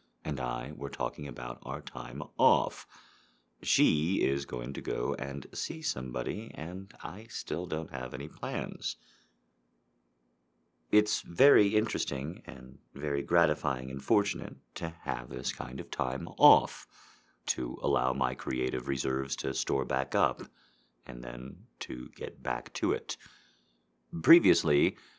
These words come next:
I got this done by being sick and taking sick leave, but now I feel better and better all the time. In fact, just going over this season from episode one until now, I think I sound much better, I think I feel much better, and that's very exciting.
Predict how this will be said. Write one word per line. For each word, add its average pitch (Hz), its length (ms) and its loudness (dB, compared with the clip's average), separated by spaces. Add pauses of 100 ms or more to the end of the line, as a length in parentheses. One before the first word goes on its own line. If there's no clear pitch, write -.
(120)
I 69 100 -4
got 71 180 2
this 80 180 2
done 71 300 0
by 73 240 2
being 78 340 0
sick - 540 2 (240)
and 69 280 -4
taking 67 380 0
sick - 300 -2
leave, 57 520 -8
but 76 280 -2 (100)
now 90 460 2
I 67 100 -2
feel 71 300 -2
better 65 320 -2
and 65 240 -8
better 67 280 -2
all 67 220 -4
the 71 120 -6
time. 69 500 -4
In 65 200 -8
fact, 78 360 0 (480)
just - 160 -10
going 71 240 -2
over 65 180 -2
this 65 220 -2
season 95 400 0
from 64 240 -6
episode 67 420 -2
one 67 100 -2
until 64 220 -4
now, 92 480 4 (580)
I - 80 -8
think 80 160 -4
I 71 100 0
sound 113 380 4
much 53 220 -8
better, - 240 -8
I - 60 -6
think 65 180 -6
I 78 100 2
feel 123 300 -2
much 67 280 -4
better, - 440 -8
and 78 320 -8 (540)
that's 76 160 -12
very 78 240 -2
exciting. 92 560 -4